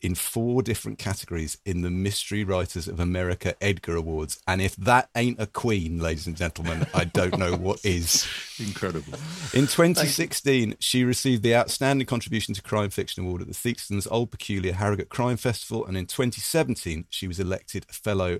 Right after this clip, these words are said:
Speaker 1: of both the Royal Society of Literature and the Royal Society of Edinburgh. Her best-known crime novels are the Wire in the Blood series, featuring clinical psychologist Doctor Tony Hill and D C I Carol Jordan. But Val has also created three other series, including one featuring cold case detective Karen Pirie.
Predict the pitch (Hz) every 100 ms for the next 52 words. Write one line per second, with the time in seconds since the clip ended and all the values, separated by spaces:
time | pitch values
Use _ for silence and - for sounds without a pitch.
0 | - 82 - 90 - 87 123 120 98 -
1 | 87 82 82 87 - - - 78 - -
2 | _ 82 78 82 87 90 92 - - -
3 | - 82 80 82 82 - 135 90 76 -
4 | _ _ _ _ _ _ _ _ - -
5 | - - 110 190 - 131 113 - 107 98
6 | 95 92 95 - 98 110 120 113 104 90
7 | 87 - 85 76 78 - _ - - 101
8 | 107 104 151 117 107 - 98 110 98 98
9 | - 113 - 98 110 95 85 104 104 -
10 | 90 120 110 - 87 85 - 87 82 123
11 | 123 151 165 _ - - - - - 104
12 | 135 131 120 117 160 - 120 - 107 95
13 | 92 - - 135 139 117 - 85 82 78
14 | 98 85 107 107 104 113 110 120 - -
15 | 104 - 143 123 117 98 - 92 - -
16 | 98 - 113 101 98 - 139 82 73